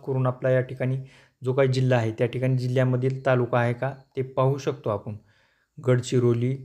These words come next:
उस्मानाबाद, लातूर, परभणी, हिंगोली,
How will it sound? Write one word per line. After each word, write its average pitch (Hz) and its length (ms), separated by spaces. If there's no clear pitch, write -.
उस्मानाबाद, 120 760
लातूर, 120 580
परभणी, 120 500
हिंगोली, 123 800